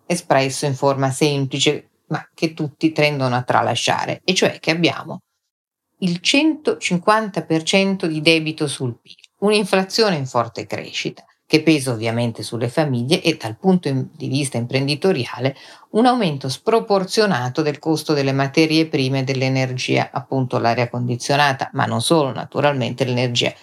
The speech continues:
per far andare le imprese, tante hanno chiuso in questo periodo.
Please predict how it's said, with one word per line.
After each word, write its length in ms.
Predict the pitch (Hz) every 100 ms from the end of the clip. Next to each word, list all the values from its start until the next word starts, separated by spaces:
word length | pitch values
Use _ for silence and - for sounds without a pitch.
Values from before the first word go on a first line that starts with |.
| - _
per 160 | - 165
far 200 | 165 139
andare 380 | 135 127 123
le 60 | 127
imprese, 580 | 131 131 127 120 131 - _
tante 640 | - 147 127 123 135 - -
hanno 340 | 139 131 120
chiuso 340 | 117 120 117 120
in 80 |
questo 320 | 117 117 - 117
periodo. 380 | 104 95 90